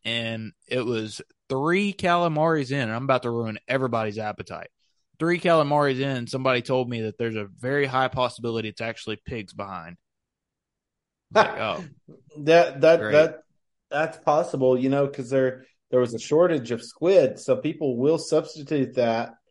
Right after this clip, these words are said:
Speaker 2: with pig intestines. And, uh, you
Speaker 1: I don't
Speaker 2: know,
Speaker 1: think it, was it pig's intestines or pig's booty?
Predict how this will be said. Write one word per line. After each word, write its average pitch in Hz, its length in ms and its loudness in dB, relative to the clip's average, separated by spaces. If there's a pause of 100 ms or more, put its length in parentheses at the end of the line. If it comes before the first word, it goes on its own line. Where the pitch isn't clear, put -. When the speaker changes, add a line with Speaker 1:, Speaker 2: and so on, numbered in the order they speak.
(400)
Speaker 2:
with 113 220 -6
pig 175 200 0
intestines. - 720 -8 (840)
And, 123 600 4
uh, 117 440 6 (180)
you 127 100 2
Speaker 1:
I - 40 8
don't 143 120 6
Speaker 2:
know, 151 60 6
Speaker 1:
think 165 180 4
it, - 180 -4
was 143 240 0
it 139 200 0 (400)
pig's 180 280 -2
intestines 180 800 -2
or 131 120 0
pig's 147 380 -4
booty? 107 520 -4